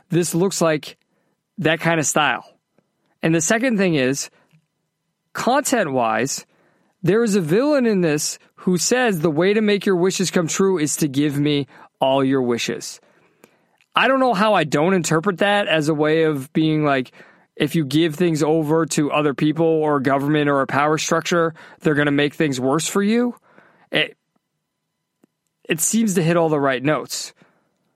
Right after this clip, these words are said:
And I know Disney is super woke right now. I mean, we talked about,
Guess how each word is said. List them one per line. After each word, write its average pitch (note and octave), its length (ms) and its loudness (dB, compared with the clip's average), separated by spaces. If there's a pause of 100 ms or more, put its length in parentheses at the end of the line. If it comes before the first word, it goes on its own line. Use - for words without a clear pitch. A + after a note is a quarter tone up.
(380)
And D3+ 120 0
I D3+ 100 2
know F3+ 400 2
Disney F3 400 0
is D#3 360 -2 (720)
super F#3+ 380 0
woke F#3 320 0
right D#3 120 2
now. C#3 140 2
I C#3 60 0
mean, D3 180 0
we D3 120 0
talked D#3+ 300 0
about, D3+ 420 0